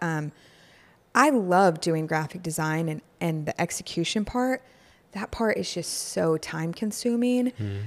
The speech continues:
Speaker 1: If there was even a time I could get more on the art directing, business, relational side.
Speaker 2: Mm.
Speaker 1: Because you know this too, as a self-employed creative, you're the, um,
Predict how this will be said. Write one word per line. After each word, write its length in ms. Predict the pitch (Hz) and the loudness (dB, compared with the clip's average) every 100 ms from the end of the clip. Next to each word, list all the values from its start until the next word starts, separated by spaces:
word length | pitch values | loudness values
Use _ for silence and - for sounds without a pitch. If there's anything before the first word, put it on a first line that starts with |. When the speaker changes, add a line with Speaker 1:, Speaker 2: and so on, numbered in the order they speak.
| - _ 208 | -10 _ 2
Speaker 1:
If 180 | 202 | 4
there 140 | - 196 | 4 6
was 180 | 190 - | 6 2
even 260 | 190 185 | 0 2
a 60 | 165 | 0
time 360 | - 180 170 165 | -2 -2 -2 -2
I 120 | 170 | -4
could 160 | - 170 | -4 -2
get 160 | 170 | -2
more 180 | 165 160 | 0 -2
on 80 | 156 | -2
the 120 | 151 | -4
art 240 | - 156 - | -4 -4 -2
directing, 800 | 165 156 - 170 156 151 156 - - 165 | -2 -2 -2 -4 -4 -4 -8 -10 -16 -2
business, 520 | 170 160 165 147 - | 0 0 -2 -4 -4
relational 600 | 160 156 156 - 214 208 | -2 -2 -2 -2 -2 -2
side. 500 | 208 - 208 214 214 208 - | -4 -2 -2 0 0 -2 -8
Speaker 2:
Mm. 300 | 101 98 98 104 | -6 -4 -6 -6
Speaker 1:
Because 500 | - - 233 208 190 | -4 2 8 8 8
you 100 | 240 | 4
know 120 | 269 190 | 6 6
this 180 | 170 - | 4 2
too, 220 | 269 220 | 4 6
as 220 | 170 165 | 6 4
a 80 | 170 | 2
self-employed 640 | - 190 180 170 175 160 | 4 4 4 0 2 0
creative, 580 | - - 190 170 151 156 - | -2 2 4 4 4 0 -4
you're 640 | 175 180 180 185 185 180 180 - - _ _ - | -4 0 4 6 6 4 -2 -18 -20 _ _ -8
the, 800 | 170 170 165 160 156 156 165 - _ - | -4 2 4 4 2 0 -4 -8 _ -4
um, 460 | 165 151 147 151 | -2 -2 -4 -8